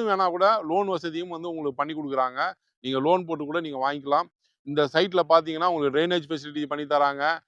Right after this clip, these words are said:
மின்கம்பம் வசதி அதுவும் பண்ணி தராங்க, சுத்திலும் காம்பவுண்ட் வால்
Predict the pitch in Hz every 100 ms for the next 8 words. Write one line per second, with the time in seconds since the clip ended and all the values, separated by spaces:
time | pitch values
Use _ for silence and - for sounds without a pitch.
0 | _ _ 131 185 196 196 185 156 143 147
1 | 135 123 139 175 156 147 139 139 135 143
2 | 165 _ _ - 185 - 214 220 180 175
3 | 220 226 214 180 160